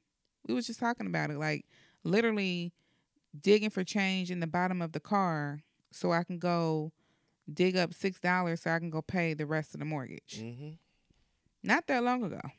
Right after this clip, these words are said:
Speaker 1: you
Speaker 2: Mm-hmm.
Speaker 1: know, like, ten years ago,
Speaker 2: Mm-hmm.
Speaker 1: right? So back then, it was like, "Well, let's just go to Applebee's and just grab some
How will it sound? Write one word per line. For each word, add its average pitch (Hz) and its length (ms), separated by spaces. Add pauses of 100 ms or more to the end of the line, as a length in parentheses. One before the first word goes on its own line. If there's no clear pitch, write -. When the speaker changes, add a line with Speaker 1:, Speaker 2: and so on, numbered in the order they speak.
(100)
Speaker 1:
you 175 200
Speaker 2:
Mm-hmm. 175 280
Speaker 1:
know, 202 40
like, 156 260 (400)
ten 214 260
years 196 280
ago, 107 180 (220)
Speaker 2:
Mm-hmm. 107 80
Speaker 1:
right? 156 240 (1080)
So 180 680
back 180 320
then, 208 580 (1040)
it 196 140
was 185 160
like, 170 320
"Well, 185 120
let's 196 220
just 208 160
go 185 200
to 170 80
Applebee's 165 600
and 170 100
just 160 200
grab 160 300
some 160 280